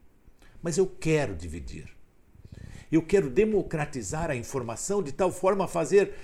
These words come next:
você se interessar muito em, de repente, você fazer um curso de atualização, depois ser um especialista, depois ir para uma sociedade.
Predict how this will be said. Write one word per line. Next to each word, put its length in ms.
você 340
se 160
interessar 640
muito 640
em, 440
de 120
repente, 580
você 720
fazer 380
um 100
curso 400
de 80
atualização, 840
depois 400
ser 340
um 60
especialista, 960
depois 420
ir 180
para 120
uma 140
sociedade. 920